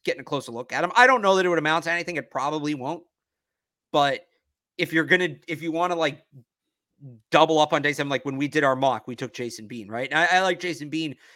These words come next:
in this regard too. He wasn't at the combine, but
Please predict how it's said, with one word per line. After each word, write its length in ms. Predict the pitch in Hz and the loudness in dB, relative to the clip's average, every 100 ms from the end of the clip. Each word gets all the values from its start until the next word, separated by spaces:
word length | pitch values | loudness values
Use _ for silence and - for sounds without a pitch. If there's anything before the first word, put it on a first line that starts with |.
| _ | _
in 100 | 147 | -2
this 180 | 147 143 | -2 -2
regard 400 | 135 131 127 120 | -4 0 0 0
too. 140 | 220 175 | 0 0
He 80 | |
wasn't 240 | 156 147 139 | 0 -2 -8
at 60 | |
the 40 | - | -6
combine, 560 | 160 165 123 127 117 - _ _ | -2 -2 -2 -8 -10 -14 _ _
but 340 | 135 135 123 | 2 2 2